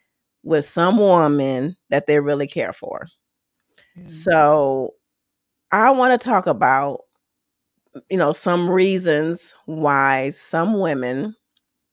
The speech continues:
Speaker 1: you know, will brush the nice guys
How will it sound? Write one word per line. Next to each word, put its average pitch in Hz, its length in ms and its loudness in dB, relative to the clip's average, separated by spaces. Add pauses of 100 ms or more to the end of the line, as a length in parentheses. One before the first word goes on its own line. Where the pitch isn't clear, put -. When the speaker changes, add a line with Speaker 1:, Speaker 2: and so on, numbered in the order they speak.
(320)
Speaker 1:
you 294 140 -8
know, 175 440 0 (100)
will 175 380 4 (100)
brush 196 400 0
the 214 140 -6
nice 208 340 -2
guys 139 640 0